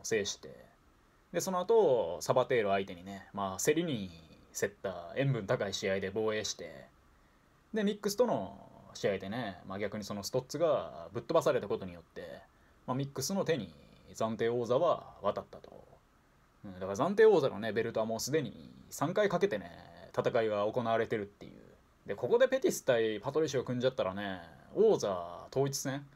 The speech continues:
下手したら来年以降になるんじゃないかしらっていう説もありますよね。まあ、でも一旦その話は置いときまして、まずね、まあ、それぞれ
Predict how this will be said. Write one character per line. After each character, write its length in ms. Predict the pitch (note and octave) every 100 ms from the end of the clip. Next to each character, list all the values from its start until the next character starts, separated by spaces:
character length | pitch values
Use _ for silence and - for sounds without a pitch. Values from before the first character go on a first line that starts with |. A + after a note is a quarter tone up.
| - - - -
下 160 | C3 D#3
手 100 | -
し 60 |
た 100 | D3
ら 100 | C3 C3
来 180 | E3+
年 120 | A#3 A4
以 60 |
降 180 | A#4+ D4
に 100 | C#3+
な 140 | C#3 D#3+
る 80 |
ん 60 | E3+
じ 40 |
ゃ 60 | D3
な 80 | C#3
い 40 |
か 120 | C#3
し 100 | C3
ら 80 | -
っ 60 | -
て 180 | - F#2+
い 40 |
う 40 |
説 220 | - F3 C3
も 80 |
あ 20 | G2
り 60 |
ま 100 | G2
す 100 | F#2+
よ 60 | G2 -
ね。 60 | G#2 G#2 - - _ _ _ _ _ _ -
ま 80 |
あ、 20 | B2
で 60 |
も 60 | A2
一 40 |
旦 220 | G2+ C3+
そ 100 | B2
の 60 | C#3
話 240 | D3+ A#2+
は 80 | F2+
置 80 | A2+
い 20 |
と 80 | E3+
き 80 | E3
ま 100 | C#3
し 120 | -
て、 180 | - C2+ - - - -
ま 80 | G2
ず 140 | -
ね、 260 | G#2 A2 F#2
ま 60 | E2
あ、 40 |
そ 140 | - A2+
れ 80 |
ぞ 120 | G2+ G2+
れ 200 | F2